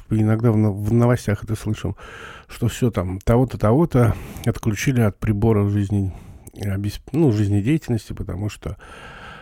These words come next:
как бы все, типа, надежды уже нету, что он выйдет оттуда, а тогда дышать он может, блин, очень еще долго, кровь будет по его телу циркулировать, но,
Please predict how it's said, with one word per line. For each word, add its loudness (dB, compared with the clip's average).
как 2
бы 0
все, 0
типа, -2
надежды 2
уже 4
нету, 4
что 0
он 6
выйдет 4
оттуда, 2
а -2
тогда 0
дышать 0
он 0
может, 0
блин, -4
очень -4
еще -4
долго, 2
кровь 4
будет 0
по 2
его 2
телу 0
циркулировать, 2
но, 0